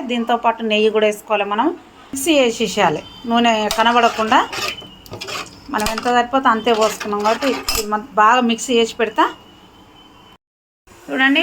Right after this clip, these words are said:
మే-, బాస్మతి రైస్ కడిగి పెట్టుకున్నా, నానుతున్నాయి. ఇగో ఎసరు పెట్టుకున్నా, ఇగో ఆల్ మిక్స్ మ-, గరం మసాలా పక్కన పెట్టుకున్నాం కదా, అది వేసేస్తున్నా. గరం మసాలా వేసిన, ఈ ఎసరుకు తగ్గట్టు మనం దొడ్డుప్పు వేసుకోవాలి. అన్నానికి కూడా మనకు టేస్ట్ సరిపోవాలి. ఇక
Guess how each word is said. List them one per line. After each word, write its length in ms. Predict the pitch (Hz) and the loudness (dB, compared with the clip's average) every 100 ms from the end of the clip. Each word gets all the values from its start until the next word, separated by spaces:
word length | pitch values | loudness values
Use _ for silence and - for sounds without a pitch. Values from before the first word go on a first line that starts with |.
| 330 | 2
మే-, 100 | 269 208 190 170 175 | 2 2 0 -2 0
బాస్మతి 380 | 220 226 311 330 | 0 2 2 4
రైస్ 180 | 311 302 277 | 2 2 2
కడిగి 220 | 269 285 | 2 2
పెట్టుకున్నా, 320 | 285 - 285 311 277 | -2 0 2 4 4
నానుతున్నాయి. 520 | 254 269 277 277 359 415 | 4 4 4 4 4 4
ఇగో 120 | 262 233 | 4 4
ఎసరు 200 | 226 302 285 | 4 4 4
పెట్టుకున్నా, 380 | 277 - 285 339 403 | 0 0 2 4 4
ఇగో 140 | 277 240 | 4 4
ఆల్ 160 | 233 269 | 4 2
మిక్స్ 160 | 277 269 | 2 2
మ-, 100 | 254 220 226 | 2 2 2
గరం 180 | 247 269 | 4 2
మసాలా 240 | 269 277 262 | 2 2 2
పక్కన 200 | 247 269 277 | 0 2 2
పెట్టుకున్నాం 320 | 269 269 269 | 0 0 4
కదా, 80 | 311 | 4
అది 80 | 254 | 4
వేసేస్తున్నా. 520 | 233 247 247 - 277 359 - - - - - - - - | 2 0 -2 0 2 2 0 -16 -18 -18 -18 -18 -18 0
గరం 200 | 226 233 247 | 2 2 0
మసాలా 320 | 240 240 233 220 | 2 2 4 0
వేసిన, 240 | 214 262 339 359 | 0 2 4 4
ఈ 20 | 240 226 | 2 0
ఎసరుకు 320 | 254 294 269 269 | 2 0 2 2
తగ్గట్టు 340 | 269 269 339 339 | 2 0 2 2
మనం 120 | 277 - | 2 4
దొడ్డుప్పు 300 | 226 269 269 254 | 2 0 0 -2
వేసుకోవాలి. 520 | 240 - 240 247 381 440 - - - - 220 | -2 2 4 6 4 0 -8 -12 -20 -4 0
అన్నానికి 380 | 247 294 294 269 | 4 4 4 2
కూడా 140 | 285 339 349 | 2 4 4
మనకు 200 | 269 269 | 2 0
టేస్ట్ 260 | 247 254 254 269 | 0 0 0 2
సరిపోవాలి. 500 | 247 233 254 247 262 | 2 2 2 4 4
ఇక 80 | 320 | 0